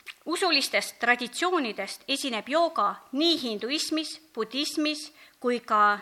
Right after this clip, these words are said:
džainismis. Nii et siin on jällegi see vaimsus taga. Ja, ja mul on ka kogemus sellest, et, äh, töötades ühes projektis,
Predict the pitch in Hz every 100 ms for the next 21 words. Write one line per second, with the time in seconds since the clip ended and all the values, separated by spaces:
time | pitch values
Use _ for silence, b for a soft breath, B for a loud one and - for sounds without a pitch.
0 | - - 240 220 233 233 202 185 - -
1 | _ _ _ _ _ _ _ _ _ _
2 | _ _ _ - B B B _ _ _
3 | - 277 302 311 262 - - - _ _
4 | _ _ _ _ _ _ - - 285 277
5 | 233 220 - 214 269 302 294 294 302 -
6 | - 196 196 - _ 226 247 240 233 -
7 | 240 - - - 208 202 185 190 - _
8 | - B B B B - 254 247 226 208
9 | - - - 247 269 440 403 302 247 226
10 | 220 - - 339 440 381 220 - - 277
11 | 269 254 - 220 - - 226 226 - _
12 | _ _ - B B - 381 302 - 220
13 | - 247 220 - 233 359 403 254 226 -